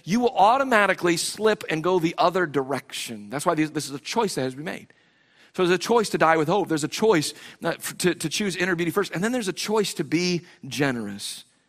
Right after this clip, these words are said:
Within all of us is a natural tendency to hoard and save when it comes to others, while at the same time spending extravagantly and luxuriously when it comes to our own wants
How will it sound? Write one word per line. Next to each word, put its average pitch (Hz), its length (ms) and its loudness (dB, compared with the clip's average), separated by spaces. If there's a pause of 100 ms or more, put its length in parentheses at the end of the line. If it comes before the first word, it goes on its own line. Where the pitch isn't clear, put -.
(340)
Within 202 240 6
all 254 260 6
of 202 80 4
us 160 140 2
is 160 80 0
a 165 40 2
natural 208 400 2
tendency 165 540 2 (200)
to 165 100 4
hoard 240 500 4
and 190 180 -2
save 135 560 2 (340)
when 185 200 4
it 190 80 -4
comes 175 220 0
to 147 120 0
others, 117 540 -2 (680)
while 175 160 6
at 160 60 -2
the 165 60 0
same 208 300 0
time 160 200 2
spending 180 420 0
extravagantly 160 800 0
and 135 140 -2
luxuriously 151 640 0
when 139 140 -2
it 135 80 -10
comes 147 240 -4
to 139 120 2
our 131 140 2
own 151 240 -2
wants 120 420 -2